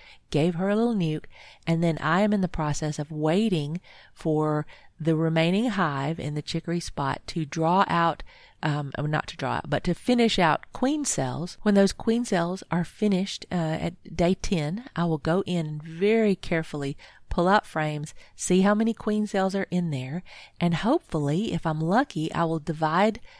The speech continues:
those frames up in a little queen castle, and we'll get some of our first twenty twenty-one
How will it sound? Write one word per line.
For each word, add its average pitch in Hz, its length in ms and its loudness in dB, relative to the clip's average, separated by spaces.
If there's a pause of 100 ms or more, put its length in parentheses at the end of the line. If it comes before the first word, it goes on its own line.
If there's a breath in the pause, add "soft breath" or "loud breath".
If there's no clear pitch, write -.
(200 soft breath)
those 170 400 0
frames 151 640 -4
up 156 300 -2
in 160 80 -4
a 160 60 -2
little 151 200 -4
queen 285 300 -2
castle, 180 440 -2 (420 soft breath)
and 165 360 0
we'll 165 300 0
get 160 280 -4
some 165 220 -4
of 165 140 -2
our 165 180 0 (320)
first 170 360 0
twenty 170 300 -2
twenty-one 175 680 -2